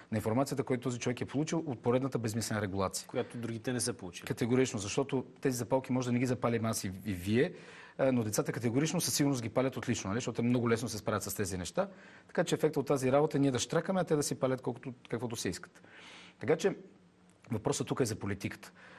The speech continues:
Speaker 1: а, за политическата линия след, а, след Брексит. И ние, хората, които се определяме като национ-, като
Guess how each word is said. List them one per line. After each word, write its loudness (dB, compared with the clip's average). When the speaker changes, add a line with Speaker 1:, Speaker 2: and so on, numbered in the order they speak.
Speaker 1:
а, 0
за -4
политическата -2
линия 2
след, -4
а, 2
след -2
Брексит. -4
И 0
ние, 2
хората, -2
които -2
се -6
определяме 0
като -8
национ-, -2
като -6